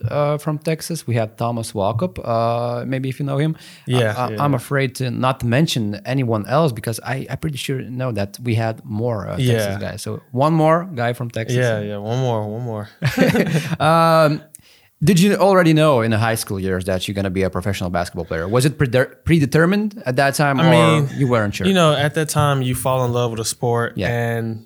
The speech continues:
Speaker 2: you know, growing up, you watch the N B A, um, and at, you know, at such a young age, I mean, now it's, it's really different, but, you know, for me, EuroLeague and, like, Europe wasn't really televised for me to, like, really grow up knowing and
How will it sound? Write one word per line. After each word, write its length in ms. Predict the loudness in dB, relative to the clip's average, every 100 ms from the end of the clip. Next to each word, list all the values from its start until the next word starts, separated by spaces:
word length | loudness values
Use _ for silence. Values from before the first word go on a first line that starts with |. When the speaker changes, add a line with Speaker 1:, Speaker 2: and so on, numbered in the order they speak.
| -10
Speaker 2:
you 100 | -6
know, 340 | -4 -4 -8
growing 220 | -4 -2 -2
up, 100 | -4
you 80 |
watch 200 | -4 -4 -4
the 60 |
N 100 | -6
B 160 | -4 -4
A, 320 | -4 -6 -12 _ _ _ -20
um, 540 | -8 -4 -4 -4 -6 -8
and 120 | -6
at, 240 | -2 -4 -4
you 120 | -4
know, 360 | 0 -2 -4 -8
at 100 | -6
such 220 | -2 -2
a 40 | 0
young 220 | -2 -2
age, 680 | -2 -2 -2 -4 -8 -12 -14 _ _ _ _ _ _ _ -4
I 60 | 0
mean, 260 | 0 0
now 280 | 0 2 2
it's, 140 | 0
it's 220 | -4 -6 -2
really 240 | 0 0
different, 500 | 0 -2 0 -4 -4
but, 340 | -4 -2 -4 -6 -12 _ -10
you 60 |
know, 320 | -8 -6 -8 -10 _ _ _ _ _
for 140 | -4
me, 360 | 0 0 0 -2
EuroLeague 680 | 0 2 0 -2 -2 -4 -4
and, 100 | -6
like, 420 | -6 -6 -6 -10
Europe 420 | -8 -4 -2 -2 -2
wasn't 260 | -4 -2
really 200 | -4 -4
televised 1000 | -6 -4 -2 -2 -2 -2 -2 -4 -6 -10 -14
for 260 | -6 -4
me 220 | -2 -2
to, 100 | -2
like, 220 | -2 -4 -4
really 300 | -4 -2 -4
grow 300 | -4 -2 -2
up 120 | -4
knowing 640 | -4 -6 -6 -6 -6 -6
and 240 | -8 -10